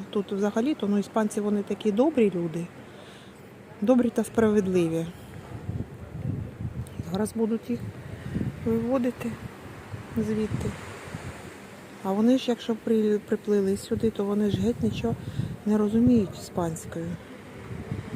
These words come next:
То навіть я не знаю, з якої вони країни. І отак купкою сидять.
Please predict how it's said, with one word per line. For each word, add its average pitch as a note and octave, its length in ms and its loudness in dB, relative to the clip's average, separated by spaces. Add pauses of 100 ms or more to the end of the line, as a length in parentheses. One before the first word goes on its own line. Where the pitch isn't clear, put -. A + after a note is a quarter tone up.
(280)
То F3+ 80 -2
навіть F#3+ 320 0
я G#3 80 4
не G3+ 160 4
знаю, G#3+ 260 4
з - 80 -2
якої F#3+ 280 2
вони F#3 260 2
країни. G3+ 560 2 (1900)
І F3 40 0
отак A#3 340 2
купкою A#3 480 4
сидять. F3 580 0